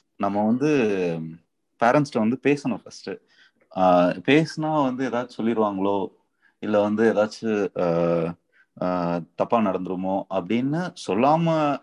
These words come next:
ஆ, வந்து பிரேக்கப் ஆன லவ்வே நிறைய இருக்கு. அதை தாண்டி பேரண்ட்ஸ்க்கு நான் என்ன சொல்ல விரும்புறேன்னா வந்து, ஆ, ஃபர்ஸ்ட் வந்து, ஆ, பசங்க மேல வந்து ஒரு ஹோப் வைங்க. அவங்க இன்னும் சின்ன பசங்க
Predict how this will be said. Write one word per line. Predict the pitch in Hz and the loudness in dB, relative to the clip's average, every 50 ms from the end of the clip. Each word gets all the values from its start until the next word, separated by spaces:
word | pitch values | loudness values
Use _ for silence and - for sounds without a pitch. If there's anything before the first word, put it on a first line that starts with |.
| _ 110 | _ -6
ஆ, | 110 107 104 104 104 104 101 98 95 | -6 -4 -4 -4 -4 -4 -4 -6 -6
வந்து | 98 104 110 117 143 147 147 139 123 117 110 - _ _ _ _ _ - | -6 -6 -4 -2 0 0 0 0 -2 -4 -6 -8 _ _ _ _ _ 0
பிரேக்கப் | 107 123 123 135 117 117 | 2 2 2 2 2 4
ஆன | 117 113 113 107 104 101 95 95 95 | 4 6 6 6 6 4 4 2 0
லவ்வே | 82 - 98 101 101 101 107 117 | 0 0 2 0 2 2 0 0
நிறைய | 117 104 87 92 92 92 87 | 0 0 0 0 0 -2 -2
இருக்கு. | 85 85 - _ 90 - - _ _ _ _ _ _ _ _ _ _ _ _ _ _ _ _ _ _ _ _ - _ _ _ _ _ _ | -4 -6 -10 _ -14 -14 -14 _ _ _ _ _ _ _ _ _ _ _ _ _ _ _ _ _ _ _ _ -20 _ _ _ _ _ _
அதை | - 101 110 123 135 - | -2 2 4 4 4 4
தாண்டி | - 147 147 151 156 160 170 160 151 - - | 4 4 6 6 6 6 6 4 4 2 0
பேரண்ட்ஸ்க்கு | 107 107 123 147 170 170 165 160 - - 139 | 2 2 4 4 4 4 2 0 -2 -2 0
நான் | 120 113 107 | 0 2 2
என்ன | 107 120 | 0 -2
சொல்ல | 123 - 113 101 104 | -4 -4 -6 -4 -4
விரும்புறேன்னா | 95 92 95 95 90 92 92 92 98 113 123 120 | -4 -4 -6 -6 -6 -6 -6 -4 -4 -2 -2 -2
வந்து, | 101 101 101 98 123 139 156 160 156 151 - - _ _ _ _ _ - - | -4 -4 -8 -8 -6 -6 -6 -6 -6 -8 -10 -12 _ _ _ _ _ -8 -4
ஆ, | 85 85 85 82 82 82 - | -2 -2 0 0 -2 -2 -2
ஃபர்ஸ்ட் | 95 101 - - - | -2 -4 -2 -2 0
வந்து, | 123 117 117 113 110 131 139 139 131 107 92 85 85 80 80 80 80 - _ _ - - | 2 4 4 4 4 2 2 2 2 4 4 4 2 2 0 -2 -6 -8 _ _ -6 -2
ஆ, | 85 82 82 82 80 80 80 80 78 78 78 - _ _ _ _ _ _ _ _ _ _ _ _ _ _ _ - 135 | -2 0 0 -2 -2 -4 -4 -6 -6 -8 -10 -12 _ _ _ _ _ _ _ _ _ _ _ _ _ _ _ 0 0
பசங்க | - - 156 156 151 | 2 4 6 6 8
மேல | 143 127 120 120 127 120 | 8 8 8 8 6 6
வந்து | 107 104 104 101 117 127 120 113 104 92 90 87 87 | 6 4 0 -2 0 0 2 2 2 2 2 0 0
ஒரு | 85 85 85 82 82 82 82 80 82 85 - | -2 -2 -2 -2 -2 -4 -4 -6 -6 -2 2
ஹோப் | 127 131 131 - - | 4 4 4 4 4
வைங்க. | 90 85 85 85 85 | 4 4 4 2 2
அவங்க | 85 85 87 85 | 2 2 2 2
இன்னும் | 90 101 113 117 107 101 95 85 - | 2 2 2 2 2 0 0 -2 -2
சின்ன | - 110 107 107 | -2 0 0 0
பசங்க | 98 - - 92 90 90 92 92 | 0 -4 -4 -6 -4 -2 0 0